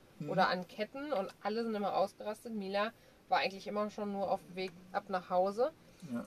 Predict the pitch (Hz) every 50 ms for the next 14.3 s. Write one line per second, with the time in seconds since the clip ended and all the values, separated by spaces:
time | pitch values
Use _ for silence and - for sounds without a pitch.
0 | - - 202 190 190 190 190 196 196 196 - - 208 - 190 190 196 - 208 185
1 | 180 180 180 170 - - - 190 185 190 208 233 247 233 202 190 185 180 175 -
2 | 170 185 180 185 180 180 175 175 170 165 190 208 220 233 - - 196 202 208 208
3 | - - - - 185 175 - 214 - - - 208 202 196 190 - 202 180 170 190
4 | - - - 175 165 - - 175 170 160 208 214 208 196 180 165 160 165 - -
5 | - 165 165 175 190 214 202 - - 156 123 120 120 135 165 170 160 160 165 -
6 | 156 - - 127 - - 151 170 175 175 - 117 127 147 147 143 139 - - -
7 | 147 143 135 - 208 202 - 135 131 135 139 151 165 165 160 - 196 160 - 247
8 | - 127 120 170 160 - - - - - - 120 113 123 - 254 - - - 170
9 | 170 170 - - 165 165 170 170 - 175 165 - 127 143 151 151 - 175 147 -
10 | 156 147 151 - 151 143 - - 143 120 117 120 131 147 160 143 135 131 120 117
11 | 113 - - 170 139 156 165 - - - - - 214 247 240 220 226 208 226 302
12 | 339 311 247 202 175 - - - 160 165 170 - - 185 165 - 160 185 214 240
13 | 254 233 233 202 - 190 - - 196 202 196 - - - - 202 170 202 214 226
14 | 208 190 170 165 165 165